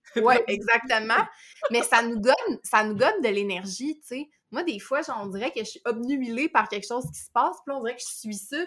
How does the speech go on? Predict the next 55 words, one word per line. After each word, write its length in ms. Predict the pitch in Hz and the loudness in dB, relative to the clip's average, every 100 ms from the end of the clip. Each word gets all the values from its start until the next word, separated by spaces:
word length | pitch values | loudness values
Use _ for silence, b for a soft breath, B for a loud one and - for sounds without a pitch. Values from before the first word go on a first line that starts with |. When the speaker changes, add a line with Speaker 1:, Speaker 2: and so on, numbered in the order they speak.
| 359 | -8
Speaker 2:
puis 100 | - 262 | -10 -8
oh 40 | |
mon 160 | 269 190 | -6 -8
Dieu, 140 | 233 | -8
mon 140 | 285 214 | -8 -8
Dieu, 100 | 240 | -8
mon 160 | 208 | -8
Dieu, 100 | 208 | -8
mon 160 | 233 185 | -8 -8
Dieu. 180 | 220 339 | -8 -8
Puis 100 | 214 | -6
mané, 300 | 196 190 294 | -4 -4 -8
je 60 | - | -10
suis 80 | - | -8
comme, 200 | 196 196 | -8 -8
c'est 200 | 196 185 | -12 -10
quoi 120 | 466 | -10
ma 100 | 262 180 | -10 -10
journée ? 600 | - 190 196 202 262 220 | -10 -10 -10 -10 -8 -6
Genre, 200 | 214 220 | -6 -8
ça 100 | - | -10
a 40 | 180 | -10
juste 220 | 247 254 | -10 -10
été, 200 | 220 254 | -12 -8
genre, 140 | 254 | -8
de 120 | 202 | -8
m'occuper 340 | 185 190 - 240 | -8 -10 -14 -14
de 60 | |
mes 120 | 233 190 | -12 -8
enfants, 320 | 175 180 226 254 | -10 -6 -8 -6
puis 80 | 190 | -6
avoir 220 | 190 190 | -6 -8
à 80 | 190 | -10
moitié 320 | 190 - 240 | -12 -10 -10
mon 180 | 214 190 | -10 -12
sel, 320 | - 233 254 | -6 -6 -6
puis 80 | - | -12
checker 280 | - 185 220 | -14 -12 -12
qu'est-ce 200 | 220 196 | -12 -14
qui 100 | - | -18
se 80 | - - | -20 -6
passe 220 | 226 233 | -6 -4
avec 260 | 214 185 175 | -6 -8 -10
telle 160 | 196 202 | -6 -4
affaire, 340 | 190 214 220 B B B _ 226 | -2 0 0 B B B _ 0
que 80 | |
dans 200 | 208 196 | 4 4
deux 160 | 196 190 | 4 0
semaines, 280 | 190 220 233 | -2 -6 -2
je 60 | |
m'en 160 | 220 185 | 0 0
fous 100 | - | -2
complètement, 560 | 226 202 190 - 208 285 - | -4 -4 -6 -8 -10 -10 -12
tu 60 | |
sais. 60 | 302 | -14